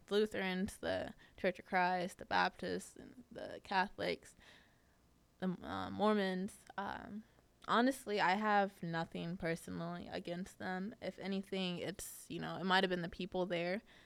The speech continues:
Um, like I said, I was bullied at church as well, which, you know, is like, is an experience I wish upon no one. Is an experience, it's like, how do I come to some,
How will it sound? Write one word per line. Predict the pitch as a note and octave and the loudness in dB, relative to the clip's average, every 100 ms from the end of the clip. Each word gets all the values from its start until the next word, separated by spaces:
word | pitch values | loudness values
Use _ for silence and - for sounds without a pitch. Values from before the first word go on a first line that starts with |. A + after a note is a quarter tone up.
| - - | -20 -6
Um, | - - - | -4 -4 -6
like | F3+ | -4
I | F3+ | -6
said, | - F#3 E3+ E3 | 2 4 6 4
I | D#3+ | 0
was | E3 | -4
bullied | - E3+ E3 E3 | 0 0 2 -2
at | D#3 | -6
church | - D#3 - | -6 -6 -6
as | - E3+ | -8 -4
well, | E3 E3 E3+ G#3+ _ _ _ _ _ _ _ _ - | 0 2 0 -2 _ _ _ _ _ _ _ _ -14
which, | F#3+ F#3 E3 - - | 0 0 0 -6 -8
you | D#3+ | -4
know, | D3+ | -4
is | E3 | -4
like, | D#3 - _ | -10 -14 _
is | F3+ F#3 | 0 0
an | E3+ | -2
experience | F3 - F#3 F3+ F3 - - | -4 -4 -2 0 0 -2 0
I | E3 D#3+ | 2 2
wish | E3+ F3 | 0 -2
upon | E3+ - D#3+ D#3+ E3+ | -6 -4 -4 -2 -2
no | D#3 | -2
one. | E3 F3+ - - - - - | -2 -2 -4 -14 -20 -20 -14
Is | - F3 | -10 -6
an | E3+ - - | -6 -8 -10
experience, | F#3 - F3 F3 D#3+ - | -12 -10 -4 -2 -4 -6
it's | - | -12
like, | - - | -12 -2
how | F3 F#3 F3 F3 E3+ - - - - | 4 6 6 4 0 -6 -20 -20 -2
do | F3 | 0
I | |
come | F3 F3+ E3+ | 2 2 0
to | - F3+ | -2 -4
some, | F3+ - - F3+ F3+ | -6 -4 2 2 0